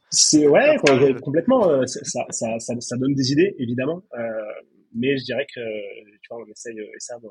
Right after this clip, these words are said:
Speaker 1: c'est peut-être mes quinze ans dans l'industrie qu'on fait ça, mais, euh, tu vois, on est né dans, euh, l'opération, le client, la satisfaction, euh, avant de penser exit ou quoi que ce soit, en fait. C'est, c'est dans un coin de tête, évidemment, mais, euh, mais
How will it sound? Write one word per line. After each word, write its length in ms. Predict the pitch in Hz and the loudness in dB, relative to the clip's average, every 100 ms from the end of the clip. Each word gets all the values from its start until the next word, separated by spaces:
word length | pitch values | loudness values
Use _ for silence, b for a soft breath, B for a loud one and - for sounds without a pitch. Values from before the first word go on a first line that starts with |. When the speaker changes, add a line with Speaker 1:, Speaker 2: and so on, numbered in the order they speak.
| - | -20
Speaker 1:
c'est 180 | - - | -20 -18
peut-être 140 | - | -14
mes 100 | 117 | -12
quinze 200 | 123 113 | -10 -8
ans 60 | 120 | -6
dans 80 | |
l'industrie 380 | 110 113 104 - | -6 -6 -8 -10
qu'on 120 | - | -10
fait 120 | 110 110 | -10 -10
ça, 180 | - - b b b _ - | -10 -14 b b b _ -10
mais, 140 | 104 | -8
euh, 360 | 98 104 110 113 | -8 -8 -8 -8
tu 80 | - | -4
vois, 100 | 120 | -2
on 20 | |
est 60 | 110 | 2
né 280 | 110 127 123 | 4 4 4
dans, 240 | 110 104 | 0 0
euh, 220 | 104 - 113 | -2 -2 2
l'opération, 640 | 123 135 120 120 - 127 | 2 4 2 2 0 0
le 100 | 120 | 0
client, 320 | 120 - 120 120 | 0 -2 0 0
la 120 | 110 | -2
satisfaction, 600 | - - - 110 - 117 113 98 | -6 -8 -8 -6 -6 -4 -4 -6
euh, 40 | 101 - - | -8 -10 -10
avant 220 | 104 113 | -4 -4
de 60 | |
penser 480 | - 104 - 110 107 - | -4 -10 -4 -4 -2 -6
exit 360 | 104 - 113 | -8 -12 -10
ou 40 | 120 | -10
quoi 120 | - | -8
que 80 | - | -10
ce 80 | 117 | -10
soit, 160 | 107 | -12
en 40 | - | -14
fait. 100 | - | -12
C'est, 180 | - 104 | -10 -6
c'est 140 | 117 | -2
dans 180 | 117 117 | 0 -2
un 40 | |
coin 160 | 113 117 | -2 -2
de 60 | |
tête, 160 | 123 127 | -2 -2
évidemment, 420 | 117 107 113 120 | -2 -2 -2 -2
mais, 180 | 123 101 | -4 -6
euh, 240 | 95 90 85 | -8 -12 -14
mais 100 | - | -18